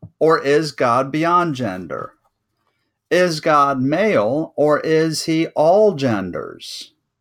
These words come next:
In other words, who is God? And what do we do with this? So, my, my answer is,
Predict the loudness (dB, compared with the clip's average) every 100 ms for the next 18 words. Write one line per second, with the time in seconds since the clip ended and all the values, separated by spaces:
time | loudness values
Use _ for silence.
0 | _ _ 0 4 4 4 2 2 0 -2
1 | -2 -4 -2 -2 -4 -10 _ _ -6 -2
2 | 0 0 0 -2 0 0 0 -2 -6 -6
3 | -12 -20 _ _ _ _ _ _ -20 -20
4 | -20 -20 -20 -20 _ _ 0 4 4 4
5 | 0 -2 -6 -8 -14 _ -20 -20 _ _
6 | _ -20 _ _ _ _ _ -2 0 0
7 | -4 -14 _ -20 -20 _ -2 2 2 2
8 | 2 2 0 -2 0 0 0 2 2 2
9 | -2 -8 -12